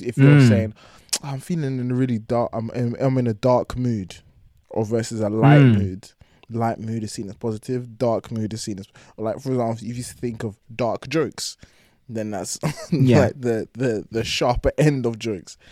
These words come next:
Speaker 1: Um,
Speaker 2: Mm.
Speaker 1: you think of being what people are mostly afraid of. You think of the sun, or you think of moonlight. And people
Speaker 2: Yep.
Speaker 1: are often,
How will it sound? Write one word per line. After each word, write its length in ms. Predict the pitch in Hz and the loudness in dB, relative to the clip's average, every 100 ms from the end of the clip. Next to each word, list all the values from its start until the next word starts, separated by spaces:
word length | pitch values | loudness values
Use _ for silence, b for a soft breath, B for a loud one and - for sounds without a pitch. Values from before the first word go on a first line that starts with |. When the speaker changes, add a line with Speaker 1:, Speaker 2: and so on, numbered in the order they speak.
| b b _ | b b _
Speaker 1:
Um, 400 | 104 107 107 107 | -10 -8 -6 4
Speaker 2:
Mm. 540 | 139 147 139 120 98 95 - | 6 8 6 4 2 -4 -10
Speaker 1:
you 160 | 113 | -12
think 340 | 113 127 120 123 | -6 -6 -4 -6
of 440 | 113 107 107 _ _ _ _ _ _ _ _ - | -6 -6 -10 _ _ _ _ _ _ _ _ -14
being 220 | 113 123 110 | -4 -4 -4
what 160 | 123 | -6
people 280 | - 120 117 | -6 -8 -6
are 80 | 113 | -6
mostly 320 | 117 120 - | -6 -8 -8
afraid 360 | 107 - 139 131 | -8 -4 -2 -2
of. 200 | 104 101 | -6 -8
You 60 | 107 | -12
think 200 | 120 110 | -12 -10
of 80 | |
the 100 | 110 | -10
sun, 420 | 113 143 135 196 247 - _ | -8 -8 -8 -10 -16 -20 _
or 120 | 113 113 | -6 -6
you 100 | 113 | -6
think 220 | 120 113 | -10 -8
of 240 | 110 107 | -8 -10
moonlight. 480 | 123 139 123 101 65 - _ _ _ _ _ _ - | -6 -4 -4 -6 -10 -14 _ _ _ _ _ _ -14
And 140 | 123 | -6
people 220 | 135 131 | -2 4
Speaker 2:
Yep. 80 | 131 | 4
Speaker 1:
are 40 | |
often, 380 | 117 - 117 113 | 2 -4 -8 -8